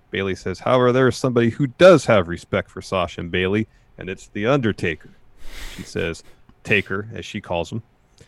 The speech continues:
"called her after last week's show, told her that he was embarrassed about all the fuss they paid him when clearly she is the greatest champ in W W E history."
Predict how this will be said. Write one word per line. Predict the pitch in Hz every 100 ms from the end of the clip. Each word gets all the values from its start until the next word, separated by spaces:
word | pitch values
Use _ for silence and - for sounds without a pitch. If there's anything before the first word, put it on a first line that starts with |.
| _ _
"called | - 123 120 104
her | 147 127 110 113 - _ _ _
after | 113 110 113
last | 98 98 -
week's | 95 -
show, | - 92 85 92 - _ _
told | - 160 160
her | 110
that | 92 90
he | 135
was | 123 104
embarrassed | 92 82 127 101 85
about | 95 92
all | 101
the | 90
fuss | - - 95 - - _ _ _ -
they | 90 90
paid | - 98 87
him | 82 87 90 - _ _
when | 85 82
clearly | - 151 135 104 98 98
she | - - 202
is | 151 101
the | 90
greatest | 92 87 80
champ | - 90 82
in | 82
W | 85
W | 80 82
E |
history." | 90 - 87